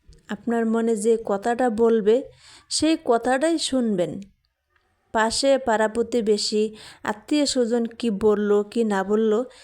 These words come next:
সেটা দেখার বিষয় না। মানুষের মনের জোর যেমন সবচেয়ে বেশি গুরুত্বপূর্ণ,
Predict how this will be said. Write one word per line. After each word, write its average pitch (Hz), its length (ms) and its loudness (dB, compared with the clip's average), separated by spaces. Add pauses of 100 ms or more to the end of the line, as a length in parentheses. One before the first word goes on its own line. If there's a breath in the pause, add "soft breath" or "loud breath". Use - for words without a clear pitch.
(160 loud breath)
সেটা 302 360 -2
দেখার 226 400 -2
বিষয় 185 360 -2
না। 156 140 -8 (920)
মানুষের 240 720 2
মনের 220 500 0
জোর 240 200 0
যেমন 240 480 0 (440 loud breath)
সবচেয়ে 226 540 0
বেশি 240 320 0
গুরুত্বপূর্ণ, 247 800 0